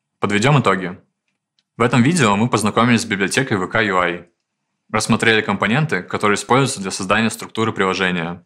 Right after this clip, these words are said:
Дополнительно познакомились с таб-бар и Fixed Layout, а также сверстали свой компонент Dish Info, который использует компоненты В К ю ай для отображения информации о блюде.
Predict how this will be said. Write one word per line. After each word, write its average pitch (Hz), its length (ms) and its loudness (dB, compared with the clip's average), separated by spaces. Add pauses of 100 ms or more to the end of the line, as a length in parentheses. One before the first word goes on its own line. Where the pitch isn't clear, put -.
(160)
Дополнительно 110 580 0
познакомились 101 600 0
с - 40 -8
таб-бар 107 520 0 (100)
и - 40 -14
Fixed 135 340 -4
Layout, 90 480 2 (640)
а 107 80 -4
также 120 280 0
сверстали 107 460 -2
свой 104 240 -2
компонент 110 540 0
Dish 107 260 -2
Info, 90 440 -4 (640)
который 107 300 0
использует 107 420 0
компоненты 101 500 -2
В 95 100 -6
К 98 160 -2
ю 92 140 0
ай 147 320 0
для 98 140 0
отображения 98 480 0
информации 95 480 -2
о 95 40 -4
блюде. 85 420 -8